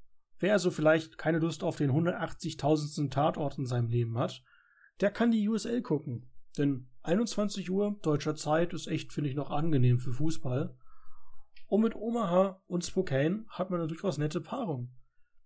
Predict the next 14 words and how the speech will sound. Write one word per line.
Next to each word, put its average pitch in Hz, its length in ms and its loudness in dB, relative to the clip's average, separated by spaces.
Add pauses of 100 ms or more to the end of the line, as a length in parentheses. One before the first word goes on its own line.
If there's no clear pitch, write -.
(160)
Das 147 160 0
Überraschungsteam 214 960 2
und 151 300 -2
zum 160 160 0
ersten 170 360 -2
Mal 156 160 4
in 147 80 2
der, 151 120 2
überhaupt 143 480 -2
dabei, 135 340 4
gleich 139 300 -2
mal 139 100 0
im 127 80 -2
Finale, 165 640 0